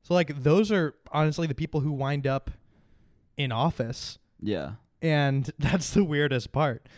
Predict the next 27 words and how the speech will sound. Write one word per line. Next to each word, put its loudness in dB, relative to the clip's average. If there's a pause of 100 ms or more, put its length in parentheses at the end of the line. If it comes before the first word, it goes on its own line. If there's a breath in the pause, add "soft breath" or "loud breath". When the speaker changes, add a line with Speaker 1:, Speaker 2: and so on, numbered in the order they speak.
Speaker 2:
Yeah. 0
Speaker 1:
And 2
quite 4
frankly, 0
I'm, 0
like, 0 (500 soft breath)
I 2
really 6
do 4
think, -2 (480)
like, -4
I 4
hope 2 (460)
random 2
people -4
start -2
running. -6 (320)
Speaker 2:
Mm-hmm. 6
Speaker 1:
Like, 0 (920)
you 0
know, -2
for 2
no 8
reason. 4
Just -6
like, -2 (100)
"I -4